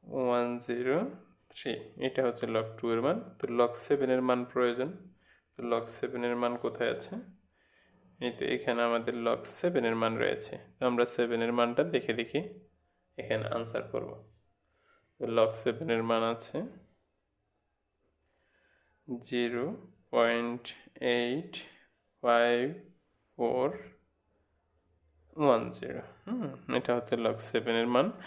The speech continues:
তো আমরা আগে গুণ করব, তারপর যোগ করে দেব। তো এখন আমাদের যদি করি টু ইনটু জিরো পয়েন্ট থ্রি জিরো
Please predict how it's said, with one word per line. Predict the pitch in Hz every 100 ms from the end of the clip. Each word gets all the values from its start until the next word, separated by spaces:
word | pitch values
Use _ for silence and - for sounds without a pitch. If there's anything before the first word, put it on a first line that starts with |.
| - - -
তো | 123
আমরা | 117 117 117
আগে | 113 117 - - 120
গুণ | 147 165 -
করব, | 139 151 214 -
তারপর | 120 - 113 110 - - - 123
যোগ | 117 110 -
করে | 113 120
দেব। | - - - _ _ _ _ _ - _ _ _ _ _ _ _ - _ _ _ _ _ _ _ -
তো | - 139
এখন | 139 143 143
আমাদের | 139 139 - - - - - - - - - - 127
যদি | 127 123 117
করি | 120 120 196 - - _ -
টু | 123 120 120
ইনটু | 117 113 113 175 269 - _ _ _ _ - - _ -
জিরো | 117 117 117
পয়েন্ট | 117 117 117 117 -
থ্রি | - 117 120 175 254 - _ _ _ _ _ _ 123
জিরো | 120 120 117